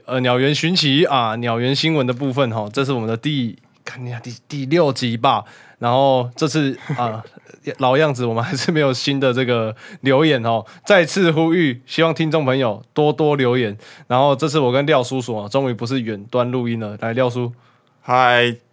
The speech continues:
Speaker 2: 廖叔现在在那个阿杰的录音室，<laughs> 现在终于可以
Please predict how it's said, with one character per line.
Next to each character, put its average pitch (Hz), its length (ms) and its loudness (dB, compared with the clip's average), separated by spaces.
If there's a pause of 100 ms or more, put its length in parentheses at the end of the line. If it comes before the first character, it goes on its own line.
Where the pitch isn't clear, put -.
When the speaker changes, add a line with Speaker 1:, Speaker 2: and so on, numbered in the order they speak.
(260)
Speaker 2:
廖 123 180 -2
叔 113 180 -4
现 117 100 -4
在 107 200 0
在 107 320 4
那 101 120 0
个 95 500 0
阿 107 120 2
杰 101 240 -2
的 90 180 0
录 95 220 -2
音 92 180 -4
室， 92 240 -8 (460)
<laughs> 269 480 2
现 - 160 2
在 240 120 2
终 123 280 2
于 107 120 0
可 104 220 0
以 92 280 -4